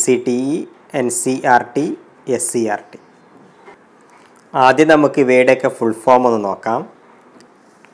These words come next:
ഡയറ്റ്, District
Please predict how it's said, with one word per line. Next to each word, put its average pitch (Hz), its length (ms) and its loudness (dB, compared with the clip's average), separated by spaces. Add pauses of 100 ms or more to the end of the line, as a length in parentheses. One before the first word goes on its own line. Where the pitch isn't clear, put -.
(280)
ഡയറ്റ്, 127 420 2 (840)
District 175 600 -2